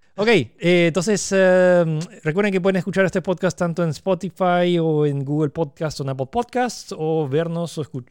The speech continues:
eh, vernos en, tanto en YouTube o en Facebook. Y nada, Tech sigue. Este domingo tenemos un programa especial, vi-, video, todo mediante videoconferencia.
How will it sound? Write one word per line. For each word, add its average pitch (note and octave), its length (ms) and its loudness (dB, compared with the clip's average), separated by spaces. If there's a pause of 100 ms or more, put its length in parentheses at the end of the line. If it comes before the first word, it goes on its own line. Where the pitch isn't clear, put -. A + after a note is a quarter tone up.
(140)
eh, B2+ 260 -8 (220)
vernos D3 580 -8
en, B2 240 -6
tanto B2 300 -6
en B2+ 100 -6
YouTube D3 460 -4
o B2+ 240 -6
en B2 120 -6
Facebook. A#3+ 360 -4 (520)
Y C3 260 -4
nada, G3+ 220 -2
Tech G3+ 200 -2
sigue. A3+ 440 -2
Este F#3 220 -4
domingo F3+ 400 -4
tenemos D3+ 480 -6
un D3+ 80 -6
programa D3+ 220 -2
especial, F#3 540 -4
vi-, B2 300 -2
video, A#2+ 600 -2 (240)
todo C#3+ 260 -2
mediante B2 600 -8
videoconferencia. C3+ 760 -4